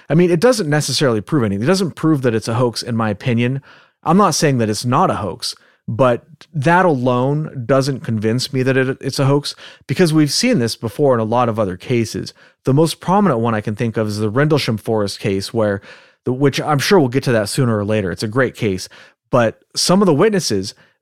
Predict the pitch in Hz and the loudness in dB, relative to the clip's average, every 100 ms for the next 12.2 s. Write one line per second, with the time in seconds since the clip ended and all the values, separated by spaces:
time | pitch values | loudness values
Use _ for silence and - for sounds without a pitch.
0 | 120 104 156 160 120 123 123 135 - 123 | -8 0 2 4 2 2 2 2 0 -4
1 | 117 - 135 156 110 117 110 123 135 - | -4 -2 0 2 0 -2 0 0 0 0
2 | 127 113 107 117 165 - - 120 127 117 | 0 0 0 0 0 -2 -4 0 0 0
3 | - 113 110 117 104 101 151 170 104 101 | 0 0 0 0 -2 -2 -2 0 0 -4
4 | - - _ _ - 113 - 147 131 117 | -6 -20 _ _ -12 -4 2 4 4 0
5 | - 131 123 139 147 143 123 113 117 143 | -2 -6 -4 0 2 4 2 2 2 0
6 | 117 117 110 - 110 113 - 107 101 101 | 0 -4 -4 -2 -2 -2 -2 -2 0 -4
7 | 98 95 98 139 110 - - - _ 131 | -2 -2 0 0 0 -6 -14 -20 _ 0
8 | 139 127 113 - - 151 196 143 120 117 | 2 2 -2 -10 -4 0 2 2 0 -2
9 | - 113 110 135 123 170 196 120 107 98 | -2 -4 -4 -4 0 2 2 0 0 -4
10 | - 104 98 101 123 - 135 123 123 120 | -4 -4 -2 -4 -6 -6 0 0 2 0
11 | - - - _ 123 131 120 104 123 175 | -2 -8 -20 _ -4 0 0 2 2 2
12 | 117 107 | 0 -4